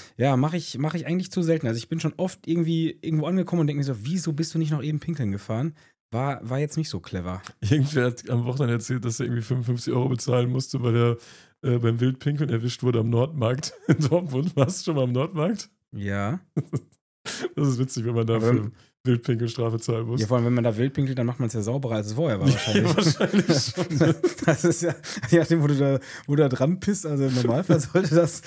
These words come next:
Speaker 1: sollte das die ganze Sache hy-, hygienisch einwandfreier machen.
Speaker 2: Ja, ja.
Speaker 1: Das, ja, komische, komische Angelegenheit. Naja, ähm, wir wollen gar nicht wieder viel übers Pinkeln reden, aber, äh, scheinbar sind die zwei Minuten nicht knackbar.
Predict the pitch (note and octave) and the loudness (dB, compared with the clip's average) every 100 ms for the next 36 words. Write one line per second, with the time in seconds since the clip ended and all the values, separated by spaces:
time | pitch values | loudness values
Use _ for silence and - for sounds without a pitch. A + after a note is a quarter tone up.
0 | - E4+ D3+ C#3 D#3+ D#3 D#3 D#3+ E3 D#3+ | -4 -2 -2 2 2 0 -2 -4 -4 -4
1 | C#3 D#3 D#3+ C#3+ - C#3 C3 B2 C#3+ D3+ | -2 -2 0 -2 -2 -2 0 0 0 0
2 | D3 - C#3+ D3+ C#3 - B2+ A#2+ D#3 D3+ | -2 -4 -2 0 0 -2 0 4 6 6
3 | C#3 C#3 - G3+ - - F3 - - - | 6 4 2 -2 -2 -4 -4 -4 -8 -10
4 | - C#3+ B2+ A2+ - B2+ A2+ B2 A2 - | -8 -4 -4 -4 -2 0 0 -2 -2 0
5 | C3+ B2 A#2+ A2 G2+ G#2 G2 D#3+ E3+ C3+ | 0 0 0 0 0 -2 2 6 6 6
6 | A#2+ - - - - D3+ E3+ E3+ E3 C3 | 0 -8 -14 -14 0 4 6 6 2 0
7 | F3 F#3 G3+ F#3+ F#3 F#3 F#3 E3 G3 F#3 | 2 2 4 2 0 2 2 2 0 0
8 | E3 - F#3+ F3+ E3 E3+ E3 D3+ D3 C#3+ | 0 0 0 2 2 2 2 2 2 0
9 | D#3 D3 C#3+ - D#3 D#3 D3 C3+ C#3+ - | -2 -2 -2 0 0 2 0 -2 -4 -2
10 | C#3+ C#3 C3+ C3+ - B2 A2+ G2 F2+ | 0 0 -2 -4 -4 -4 -4 -6 -8